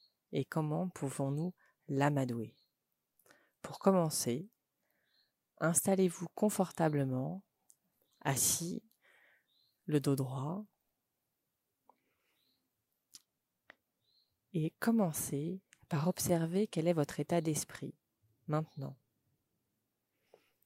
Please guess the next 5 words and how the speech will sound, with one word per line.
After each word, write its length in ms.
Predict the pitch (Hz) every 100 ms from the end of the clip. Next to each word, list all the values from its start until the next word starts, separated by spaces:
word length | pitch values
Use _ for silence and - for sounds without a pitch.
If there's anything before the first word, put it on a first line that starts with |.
| - - _ _ _
Est-ce 240 | - 143 -
que 100 | 156
c'est 300 | - 147 139 - _ _ _ - -
le 120 | 143
brouillard, 840 | 131 135 127 127 175 214 - _